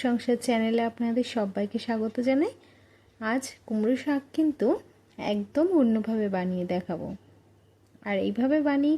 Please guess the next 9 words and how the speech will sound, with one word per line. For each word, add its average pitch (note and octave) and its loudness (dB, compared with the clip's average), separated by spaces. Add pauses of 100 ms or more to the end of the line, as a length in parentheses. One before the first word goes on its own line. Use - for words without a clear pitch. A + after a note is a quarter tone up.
খেলে E4+ 0 (100)
কিন্তু C4+ 2 (500)
একদম G#3+ 0 (140)
অসাধারণ A3+ 0 (100)
একটা - -2 (120)
টেস্ট G#3 -2 (140)
লাগবে, G3+ -4 (140)
আর A3 2 (120)
দেখ-, - -8